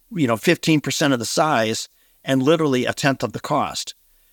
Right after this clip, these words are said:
But it didn't take me long. Once I had three locations open, I got served a notice from twenty-four Hour Fitness, you know, the large publicly traded company.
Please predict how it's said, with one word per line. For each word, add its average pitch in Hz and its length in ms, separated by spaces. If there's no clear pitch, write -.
But - 160
it 156 100
didn't 170 220
take 175 120
me 151 120
long. 147 280
Once 156 220
I 170 80
had 156 220
three 170 200
locations 147 560
open, 120 240
I 120 120
got 131 160
served 160 260
a 127 60
notice 135 440
from 110 380
twenty-four 156 480
Hour 139 200
Fitness, 160 540
you 123 160
know, 123 100
the 117 140
large 123 340
publicly 127 380
traded 131 300
company. 135 300